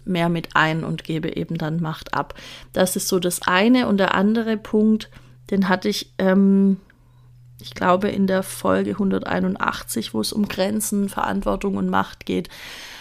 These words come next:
ähm, schon mal so ein bisschen erklärt, ist eben Gleichwürdigkeit. Also wenn ich davon ausgehe, dass alle Menschen wirklich von Geburt an die gleiche Würde haben und dass ich die Würde von einem jüngeren Menschen,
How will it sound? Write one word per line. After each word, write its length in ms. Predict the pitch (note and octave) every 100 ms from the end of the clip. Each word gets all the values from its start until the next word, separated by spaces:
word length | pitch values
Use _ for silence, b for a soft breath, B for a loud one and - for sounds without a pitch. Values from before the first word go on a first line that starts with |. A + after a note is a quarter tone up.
| B -
ähm, 240 | F#3 F#3
schon 180 | F#3 F#3
mal 140 | F3+
so 120 | F3+
ein 40 | F#3
bisschen 280 | G3 - F#3+
erklärt, 360 | F#3 F#3+ F#3+
ist 120 | -
eben 220 | - F#3+ G3
Gleichwürdigkeit. 1080 | G#3+ C4 - C4 B3+ - - E3+ E3+ E3 G3
Also 220 | F#3 G3
wenn 120 | G3
ich 100 | F#3+
davon 280 | G3 G3+ G3
ausgehe, 400 | A3 A#3 - A3
dass 160 | G#3
alle 300 | - A#3+ C4
Menschen 420 | A#3+ A3 A3+ A3+ A3
wirklich 260 | G#3+ G#3
von 160 | - G3
Geburt 420 | G3+ - B3+ -
an 180 | G3+ G#3+
die 100 | G#3
gleiche 460 | G#3 G#3 G#3 F#3
Würde 380 | G3+ G#3+ A3 G3+
haben 500 | G3 F#3+ F#3+ F#3 F#3+ B B B B B
und 240 | - G3+ G3
dass 240 | F#3+ F#3+
ich 200 | - G3
die 180 | - F#3+
Würde 380 | G3+ G#3 G#3+ G3+
von 240 | G3 F#3+
einem 300 | - F#3+ F3+
jüngeren 420 | F#3+ A3+ A3+ G#3 F#3
Menschen, 580 | F#3 G#3 - G3+ G3